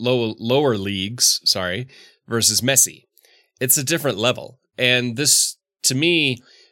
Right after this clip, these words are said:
when situations like that occur where it's not a long premeditated thought process, even though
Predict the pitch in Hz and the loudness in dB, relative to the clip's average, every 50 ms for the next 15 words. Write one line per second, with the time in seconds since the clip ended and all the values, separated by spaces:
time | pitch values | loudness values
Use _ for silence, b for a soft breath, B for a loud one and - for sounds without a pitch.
0 | b b - 123 120 123 123 - - 147 - 147 147 143 135 139 135 120 127 123 | b b -6 -4 -2 0 0 -2 -2 -2 -4 -2 -2 -2 -2 -2 -2 -2 -2 -2
1 | 117 - 131 131 127 120 113 - - 131 123 117 110 104 107 110 107 104 - - | -2 0 0 0 0 0 -4 -4 -4 -4 -2 -2 -2 -4 -4 -4 -4 -2 -4 -2
2 | - 127 123 120 113 104 104 107 110 113 117 117 117 110 101 - - - 117 117 | 0 0 2 2 0 -2 -2 -2 0 0 2 0 0 -2 -6 -10 -8 -6 -4 -2
3 | 110 110 113 113 107 107 98 - - 107 101 98 92 - - 143 165 170 131 - | 0 0 0 0 -2 -2 -6 -4 -4 -4 -6 -6 -8 -6 -4 -2 -2 -2 -4 -6
4 | 113 98 92 90 - - 101 95 95 92 - - B B B B B B B - | -6 -4 -2 -2 -2 0 0 -2 -2 0 -2 -2 B B B B B B B 0
5 | 131 135 131 131 131 127 123 117 107 | 0 2 4 2 2 4 2 0 -2